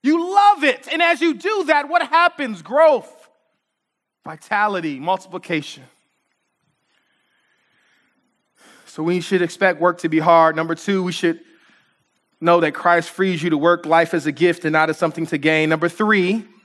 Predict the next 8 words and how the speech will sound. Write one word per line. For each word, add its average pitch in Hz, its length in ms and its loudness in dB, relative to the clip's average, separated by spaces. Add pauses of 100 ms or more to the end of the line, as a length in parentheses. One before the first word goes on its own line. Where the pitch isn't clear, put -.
(800)
we 151 100 -4
should 151 240 -2
work 202 280 2
from 170 220 -4
gift 180 520 -2 (220)
and 139 120 -10
not 156 280 -2 (280)
gain. 139 440 -6